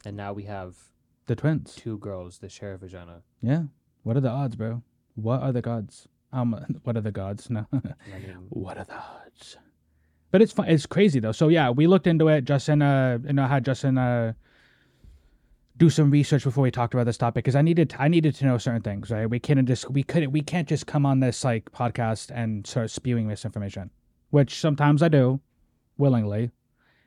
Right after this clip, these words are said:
Speaker 2: But th-, so these guys are conjoined twins, right? Uh, they're twenty-two years old, Lupita and Carmen,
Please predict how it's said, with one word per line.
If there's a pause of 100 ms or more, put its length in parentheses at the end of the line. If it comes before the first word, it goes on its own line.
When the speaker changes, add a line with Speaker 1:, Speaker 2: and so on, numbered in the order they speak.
(160)
Speaker 2:
But (520)
th-,
so
these
guys
are
conjoined
twins,
right? (360)
Uh,
they're
twenty-two
years
old,
Lupita
and
Carmen,